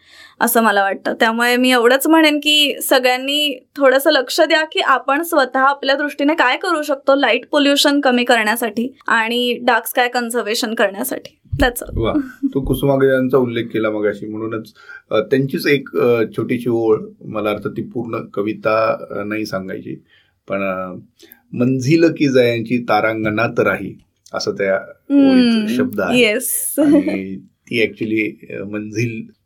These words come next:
Speaker 2: तुझी आहेच आहे आणि ती तुला नक्की मिळेल आणि तुझ्या निमित्ताने जोडलेल्या सर्वांना देखील मिळेल. फक्त आता जाता जाता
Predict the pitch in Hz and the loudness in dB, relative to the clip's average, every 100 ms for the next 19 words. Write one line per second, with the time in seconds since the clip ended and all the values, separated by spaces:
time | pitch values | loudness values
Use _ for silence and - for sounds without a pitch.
0 | _ 101 107 101 104 127 - 98 123 120 | _ -6 -2 0 2 0 0 -4 -4 -12
1 | - _ _ - 104 104 104 101 104 101 | -14 _ _ -12 -10 -8 -8 -6 -6 -6
2 | 104 104 101 107 147 - - _ _ - | -10 -8 -6 -6 -8 -18 -20 _ _ -10
3 | 107 104 101 - 113 127 123 120 120 117 | -6 -6 -8 -2 0 2 2 0 -2 -2
4 | 117 110 104 107 110 - 104 104 113 113 | -2 -2 2 2 2 -2 -4 -4 -4 -4
5 | 110 98 117 107 98 104 - _ _ - | -4 -4 -4 -4 -6 -8 -14 _ _ -12
6 | 113 - 131 120 120 110 117 113 110 143 | -10 -4 -2 2 2 2 0 -2 -2 -6